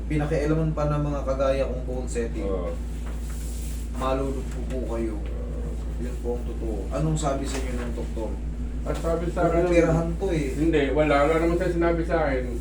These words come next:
Speaker 1: Anong sabi
Speaker 2: Sabi,
Speaker 1: niya lang?
Speaker 2: sabi sa akin, "Mag-exercise ka lang, tapos mo iparehab."
Speaker 1: Mm-hmm.
Speaker 2: Kasi ang
Speaker 1: Sarili
Speaker 2: rehab
Speaker 1: na lang.
Speaker 2: Oo, sarili.
Speaker 1: Ganito, yun nga, tay, siguro,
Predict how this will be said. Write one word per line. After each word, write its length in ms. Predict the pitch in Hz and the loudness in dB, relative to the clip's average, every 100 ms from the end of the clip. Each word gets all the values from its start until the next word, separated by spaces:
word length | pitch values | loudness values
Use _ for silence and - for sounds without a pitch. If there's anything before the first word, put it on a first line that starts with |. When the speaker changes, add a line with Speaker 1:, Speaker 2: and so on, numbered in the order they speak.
| - - | -4 -4
Speaker 1:
Anong 200 | 147 151 | -2 0
sabi 160 | 151 143 | 4 4
Speaker 2:
Sabi, 80 | 139 | 2
Speaker 1:
niya 120 | 139 | 0
lang? 100 | 143 | 2
Speaker 2:
sabi 140 | 143 143 | 2 2
sa 140 | 151 147 | 2 2
akin, 200 | 131 120 | 2 0
"Mag-exercise 840 | 131 131 147 - - 151 - 156 143 | 0 0 -4 -4 4 4 6 2 4
ka 80 | 147 | 0
lang, 200 | 143 123 | 2 0
tapos 300 | 131 131 135 | 0 0 0
mo 120 | 135 139 135 | 0 0 0
iparehab." 680 | 120 117 131 127 113 123 117 | 0 0 2 2 2 2 2
Speaker 1:
Mm-hmm. 800 | - - - - - - - - - | 0 -4 -6 -6 -6 -4 -4 -4 -4
Speaker 2:
Kasi 180 | 123 147 | -2 0
ang 140 | 131 127 | 2 4
Speaker 1:
Sarili 180 | 131 143 | 4 4
Speaker 2:
rehab 100 | 139 123 | 4 2
Speaker 1:
na 100 | - | 2
lang. 140 | - | 0
Speaker 2:
Oo, 240 | 113 120 120 | 0 4 4
sarili. 460 | - 120 123 123 127 123 | 4 0 2 0 0 0
Speaker 1:
Ganito, 420 | 120 165 156 170 156 135 123 - | 4 4 4 4 4 2 -4 -4
yun 160 | 160 170 | -2 0
nga, 140 | 160 156 | 0 0
tay, 220 | 147 135 131 | 2 2 0
siguro, 600 | 151 151 165 156 139 | -2 2 4 4 2